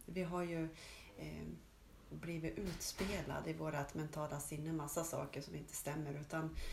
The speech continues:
vi är kraften, vi är naturkraft och, eh, eh, allt vi har matats med behöver, eh, transformeras ut ur vårat system.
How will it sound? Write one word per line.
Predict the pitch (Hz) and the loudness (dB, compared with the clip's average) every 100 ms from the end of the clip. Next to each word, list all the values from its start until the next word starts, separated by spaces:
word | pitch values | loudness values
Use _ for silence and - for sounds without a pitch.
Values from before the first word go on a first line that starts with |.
| - - - - | 6 6 6 6
vi | 190 190 | 6 6
är | 160 | 6
kraften, | - 139 165 - 143 | 4 2 2 2 2
vi | 156 | 4
är | 180 - - | 2 2 2
naturkraft | 185 180 165 - 208 175 - 156 156 156 - | 4 4 4 6 6 6 2 4 4 4 -4
och, | - 156 - - | -2 -2 -2 -2
eh, | 78 - - - - - - - | -2 0 -2 -6 -12 -20 -18 -10
eh, | - 160 - - 165 - - - - - - - - | -4 -2 -2 -2 -2 -4 -8 -14 -16 -16 -16 -16 -8
allt | - 165 160 - - | 2 4 2 -2 -2
vi | 190 | 2
har | 214 208 | 4 6
matats | 214 196 175 113 - - | 6 6 6 6 6 6
med | 180 165 | 2 2
behöver, | 160 165 165 156 151 - - | 0 2 4 4 2 0 -4
eh, | - - - - - - - - - - | -2 0 0 0 -2 -6 -10 -14 -14 -8
transformeras | - 180 175 165 165 170 165 143 - - | 2 2 2 2 2 4 4 2 0 -4
ut | 170 160 - - | -4 -4 -6 -4
ur | 160 160 | -2 0
vårat | 156 151 156 147 | 0 0 0 -2
system. | - - - 190 139 - | -2 -2 2 4 4 0